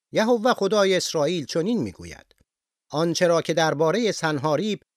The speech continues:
پادشاه آشور نزد من دعا نمودی، اجابت کردم.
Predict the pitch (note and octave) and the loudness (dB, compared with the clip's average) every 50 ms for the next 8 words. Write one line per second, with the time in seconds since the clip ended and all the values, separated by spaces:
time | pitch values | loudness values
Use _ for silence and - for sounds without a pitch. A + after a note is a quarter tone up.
0 | _ _ B2+ C#3+ D#3+ D3+ - - - B3+ A#3+ F3 F#3 - C#3 D3+ D#3 D3 - - | _ _ 0 0 0 0 -2 -2 -2 0 0 2 0 0 0 0 0 0 -2 -2
1 | A#3 G#3 D#3+ D#3+ E3 D#3 C#3+ C3+ D3+ D3+ D#3 D3 C3 A#2+ C3 E3 F3 E3+ E3+ F3 | -4 -2 -2 0 -2 -2 0 0 0 0 0 -2 -2 0 0 0 2 2 0 0
2 | F#3+ G#3 G#3+ A3 A#3 A3 C4 B3+ A3+ F3+ A3 A3+ A3+ A#3 G#3 - - - G#2 E2+ | -2 -2 -2 -2 -2 0 0 0 0 2 2 0 2 0 -2 -4 -6 -12 -14 -14
3 | E2 E2 E2 C2 | -14 -16 -18 -18